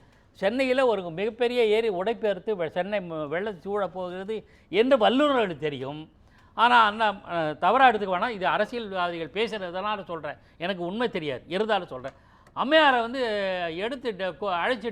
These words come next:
டிஸ்டர்ப் பண்ணணுமா அப்படின்னு அதிகாரி ஒருத்தர்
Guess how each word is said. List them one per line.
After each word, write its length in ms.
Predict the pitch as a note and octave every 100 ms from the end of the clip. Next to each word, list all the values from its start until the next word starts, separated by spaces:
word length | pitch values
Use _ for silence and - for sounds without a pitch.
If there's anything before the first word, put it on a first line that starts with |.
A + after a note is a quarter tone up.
| E3+
டிஸ்டர்ப் 320 | D#3+ A#3 F3+
பண்ணணுமா 420 | E3+ D3+ C#3+ D#3 B2+ - _ _ -
அப்படின்னு 320 | F#3+ G#3+ B3
அதிகாரி 420 | B3 G#3+ A3+ G#3
ஒருத்தர் 320 | F3 E3+ F3+